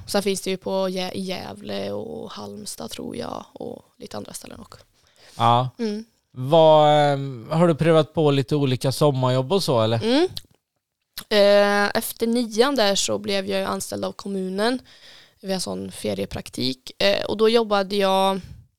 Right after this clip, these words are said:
Speaker 1: eh, nere på, eh, Turbinusön där med, i handelsbodarna och på Pysselstugan. Två, tre veckor tror jag det var. Så jobbade vi där och, eh, sälja. Det är ju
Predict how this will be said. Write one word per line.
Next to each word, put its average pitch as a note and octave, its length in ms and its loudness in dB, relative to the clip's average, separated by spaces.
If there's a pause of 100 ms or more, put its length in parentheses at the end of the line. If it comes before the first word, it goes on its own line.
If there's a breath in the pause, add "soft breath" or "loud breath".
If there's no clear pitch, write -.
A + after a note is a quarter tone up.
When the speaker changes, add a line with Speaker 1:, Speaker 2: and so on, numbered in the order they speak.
(760 soft breath)
Speaker 1:
eh, G3 380 -2
nere G3 460 -2 (280)
på, G3 560 -6 (1400 soft breath)
eh, G3+ 160 -12
Turbinusön G3+ 800 0
där - 280 -4
med, F#2+ 300 -4 (540)
i - 80 -4
handelsbodarna F#3+ 880 -4
och F#3 80 -8
på - 60 -20
Pysselstugan. G#3+ 1040 -4 (540 soft breath)
Två, G3+ 120 -4
tre G3+ 140 -6
veckor G#3+ 280 -4
tror A#3 180 -2
jag A3+ 80 2
det A3+ 40 2
var. A3+ 220 4 (580 loud breath)
Så - 120 -6
jobbade A3 240 0
vi A3+ 80 4
där A3 240 0
och, A3+ 520 -4
eh, G#3 240 -2
sälja. G3 520 2
Det G3+ 100 0
är G#3 180 2
ju G3+ 100 -2